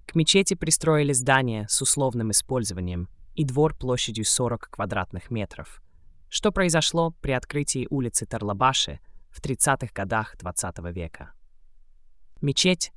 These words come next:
занимает участок площадью пятьсот шестьдесят пять квадратных метров и имеет стены из каменной кладки. Её крыша, поддерживаемая деревянной системой, покрыта свинцом,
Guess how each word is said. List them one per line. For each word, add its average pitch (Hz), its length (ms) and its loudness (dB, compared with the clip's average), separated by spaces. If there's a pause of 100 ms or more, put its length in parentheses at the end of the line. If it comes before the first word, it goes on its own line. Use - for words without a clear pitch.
занимает 131 520 2
участок - 480 -2
площадью 117 580 -2
пятьсот - 460 0
шестьдесят - 580 -2
пять 117 200 -6
квадратных 95 500 -6
метров - 440 -4 (220)
и 156 100 4
имеет 147 280 4
стены 147 540 2
из - 200 -2
каменной 101 480 -2
кладки. - 520 -10 (600)
Её 156 280 4
крыша, 175 480 0 (220)
поддерживаемая 120 840 2
деревянной 101 500 0
системой, 139 680 0
покрыта 127 380 -2
свинцом, 120 640 0